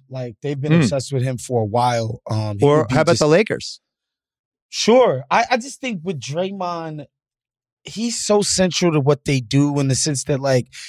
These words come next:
Speaker 1: they don't run out a bunch of Tatums and Browns and
Speaker 2: Yeah.
Speaker 1: Time Lords and Marcus Smarts, the Warriors on defense.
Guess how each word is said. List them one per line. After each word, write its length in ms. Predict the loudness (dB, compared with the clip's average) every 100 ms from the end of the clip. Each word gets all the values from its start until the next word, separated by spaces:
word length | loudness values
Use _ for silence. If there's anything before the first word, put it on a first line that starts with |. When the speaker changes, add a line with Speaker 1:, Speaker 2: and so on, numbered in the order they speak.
| -20 _
Speaker 1:
they 120 | 2 4
don't 260 | 4 2 2
run 200 | 2 2
out 280 | 0 0 0
a 80 | 0
bunch 360 | 0 -2 -2
of 180 | -4 -4
Tatums 580 | 0 2 4 2 -2 -4
and 160 | -4
Browns 640 | -2 0 0 0 -2 -2 -4
and 140 | -2 2
Speaker 2:
Yeah. 160 | 2
Speaker 1:
Time 220 | 2 -2
Lords 480 | 0 2 2 0 -2
and 180 | -4 -4 -8 -4
Marcus 380 | 2 2 2 -6
Smarts, 640 | -4 2 4 4 2 -10 -8
the 80 | -6
Warriors 480 | 0 2 2 0 -2
on 180 | -6 -6
defense. 440 | -10 -12 -8 -8